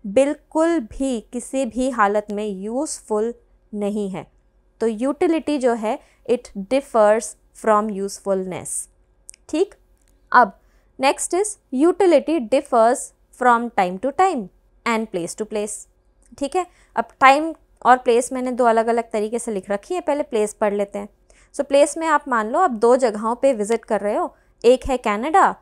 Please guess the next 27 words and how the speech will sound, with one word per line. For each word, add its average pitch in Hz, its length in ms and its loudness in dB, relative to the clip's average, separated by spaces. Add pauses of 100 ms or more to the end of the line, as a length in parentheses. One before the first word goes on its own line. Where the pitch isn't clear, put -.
(140)
और 226 120 0
उसके 269 220 0
बाद 240 260 4
आप 240 80 4
जाने 190 280 0
वाले 185 240 -4
हो 294 60 0
दुबई। 311 340 0 (720)
अगर 262 240 8
आप 294 260 8
इस 262 180 0
तरह 294 200 2
के 294 160 -2
कंट्रीज 262 440 -2
में 262 100 -4
विजिट 240 300 -4
कर 220 180 -2
रहे 233 60 -4
हो 262 40 -2
तो 269 100 -2
आपका 254 200 0
लगेज 233 360 2
बहुत 196 280 -2
बड़ा 214 220 4
हो 233 80 2
जाएगा 226 320 -2 (380)
क्योंकि 330 400 2